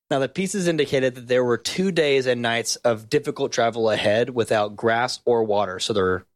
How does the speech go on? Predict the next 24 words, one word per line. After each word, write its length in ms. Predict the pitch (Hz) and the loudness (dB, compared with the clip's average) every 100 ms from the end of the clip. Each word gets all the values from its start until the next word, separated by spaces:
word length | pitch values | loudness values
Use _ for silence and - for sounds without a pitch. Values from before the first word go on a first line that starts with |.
| - | -2
oxen 600 | 131 156 - 110 104 127 | 0 0 -8 -10 -12 -8
don't 160 | 120 | -4
have 80 | 113 | -2
anything 260 | 104 101 107 | -4 -6 -6
to 40 | |
eat, 280 | 95 95 110 - | -6 -6 -6 0
or 120 | 135 | 0
any 120 | 185 | 2
of 40 | 233 | 0
their 100 | 131 | 0
livestock 440 | 104 110 - 110 | 0 -2 0 -2
for 80 | 98 | 0
that 140 | 110 107 | -2 0
matter. 100 | 101 | 2
They 80 | 113 | 2
got 180 | 113 _ | -2 _
oxen, 320 | 135 147 - 143 | -2 -2 -4 -4
they 40 | |
got 200 | 113 101 - | -4 -4 -6
mules, 380 | 117 139 143 127 | 0 2 2 -2
they 60 | |
got 100 | 98 | -10
horses, 720 | - 139 135 - 127 123 - _ _ - | -4 -2 -2 -2 -4 -4 -4 _ _ -4
cattle, 520 | 147 131 127 120 - | 0 0 2 0 -2